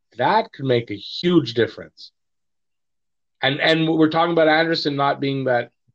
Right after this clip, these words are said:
big goal scorer. If Nick Suzuki takes that step forward, makes his teammates better, or line mates better, like a center should, and feeds that puck to him,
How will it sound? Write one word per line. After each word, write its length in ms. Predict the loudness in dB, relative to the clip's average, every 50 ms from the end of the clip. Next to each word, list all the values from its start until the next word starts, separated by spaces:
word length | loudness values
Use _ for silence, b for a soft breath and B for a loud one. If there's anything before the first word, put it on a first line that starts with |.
| -2
big 200 | 0 0 0 2 0
goal 200 | 2 2 2 2
scorer. 420 | 0 -2 -4 -4 -2 -2 -4 -6 B B B B B B B -2
If 140 | -2 0
Nick 260 | 2 2 2 2 2 0
Suzuki 500 | -6 -6 -2 0 0 0 0 -4 -8 -6
takes 380 | -2 0 2 2 2 0 0
that 200 | 0 0 0 0
step 280 | 0 -2 -2 -2 -2 -4
forward, 400 | -6 -2 0 2 2 2 0 -2
makes 380 | -2 0 0 0 0 -2 -4
his 180 | -8 -8 -8 -8
teammates 560 | -6 -4 -2 -2 0 0 -2 -4 -6 -8 -14
better, 420 | _ 0 0 2 2 0 -2 -4 -4
or 80 | -2
line 220 | 0 0 0 0 0
mates 200 | -2 -4 -6 -4
better, 420 | -2 0 2 2 2 0 -2 _ b b b b b _ -4
like 140 | -4 -4 -2
a 60 | -2
center 400 | -2 0 0 0 0 0 -2 -2
should, 560 | -2 -2 -2 2 4 4 4 4 0 -2 -6 _ _ _ _ _ _ _ _ _ -4
and 200 | -4 -2 -4 -4
feeds 360 | -4 0 0 2 0 0 2
that 320 | 2 2 2 2 0 -2 0
puck 340 | 2 4 4 4 2 -2 _ -6
to 180 | -2 -2 -2
him, 340 | 0 -2 -4 -4 -8 -12 -16